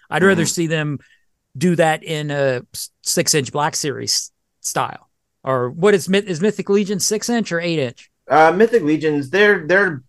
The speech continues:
Speaker 2: between six and seven inches, depending on the figure that you
Speaker 1: Okay.
Speaker 2: get. Yeah. I, I have a hesitation with spending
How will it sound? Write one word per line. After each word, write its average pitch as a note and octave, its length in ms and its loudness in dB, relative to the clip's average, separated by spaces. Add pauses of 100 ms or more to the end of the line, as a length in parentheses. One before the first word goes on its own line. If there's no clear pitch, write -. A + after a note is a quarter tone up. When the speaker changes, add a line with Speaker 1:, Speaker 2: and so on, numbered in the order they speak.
(100)
Speaker 2:
between B2+ 640 -4
six - 460 -6
and A2+ 120 -8
seven G#2+ 300 -2
inches, G#2+ 320 -6
depending G#2+ 400 -4
on G2+ 120 -6
the F#2+ 80 -8
figure G2 360 -8
that F#2+ 200 -4
you F#3+ 60 0
Speaker 1:
Okay. G2+ 180 -2
Speaker 2:
get. - 160 -6 (320)
Yeah. F2+ 340 -6 (400)
I, G#3 580 4 (880)
I G#3 200 6
have G3 420 4 (180)
a C#3+ 120 0
hesitation C3 1000 -2 (1120)
with C3+ 220 -2
spending C3+ 1000 0